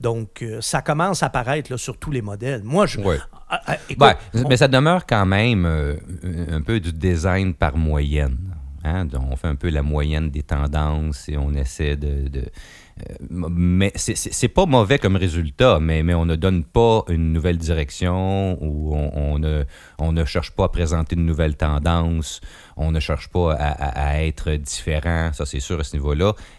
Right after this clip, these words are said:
Speaker 2: et, et c'est, c'est ça le but, je pense, peut-être
Speaker 1: Je
Speaker 2: aussi.
Speaker 1: t'entends.
Speaker 2: Peut-être.
Speaker 1: Je t'entends, et ce que tu nous dis, c'est qu'on ne sort pas des sentiers battus.
Speaker 2: Voilà.
Speaker 1: C'est tout à fait vrai, mais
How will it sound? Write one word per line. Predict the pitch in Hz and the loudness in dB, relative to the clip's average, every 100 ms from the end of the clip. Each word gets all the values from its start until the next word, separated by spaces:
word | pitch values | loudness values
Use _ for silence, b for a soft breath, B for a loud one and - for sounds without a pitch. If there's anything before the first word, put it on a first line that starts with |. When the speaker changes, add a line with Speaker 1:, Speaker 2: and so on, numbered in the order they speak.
| B | B
Speaker 2:
et, | 73 69 78 78 | -6 -4 -2 -2
et | |
c'est, | - 82 - _ | -2 -6 -8 _
c'est | - - | -14 -8
ça | 69 | -6
le | 69 | -4
but, | 113 | -6
je | - | -6
pense, | - 69 | -10 -10
peut-être | - - | -10 -8
Speaker 1:
Je | 69 | -4
Speaker 2:
aussi. | - | 0
Speaker 1:
t'entends. | 160 135 170 170 226 | 0 0 0 2 2
Speaker 2:
Peut-être. | 80 71 - - - | -2 -4 -12 -20 -16
Speaker 1:
Je | - | -6
t'entends, | 151 127 - 151 185 185 | -4 -2 -4 -4 -4 -6
et | - 160 170 185 - | -2 0 0 -2 -8
ce | - - - | -8 -6 -4
que | 143 139 | -2 -4
tu | - 131 | -4 -4
nous | 113 | -4
dis, | 107 104 170 | -6 -6 -4
c'est | - | -4
qu'on | - 123 | -4 -4
ne | 113 | -6
sort | - 120 113 | -4 -6 -6
pas | - 165 | -6 -4
des | 123 | -4
sentiers | 135 117 135 | -6 -8 -8
battus. | 117 101 - 170 233 - | -6 -8 -6 -8 -8 -2
Speaker 2:
Voilà. | 82 78 - | 0 0 -4
Speaker 1:
C'est | - 196 | -4 -2
tout | - 240 | -2 0
à | 240 | 2
fait | - 147 | 2 0
vrai, | 117 139 240 - b b b | 0 -4 -4 -12 b b b
mais | 151 214 277 302 | 6 6 6 2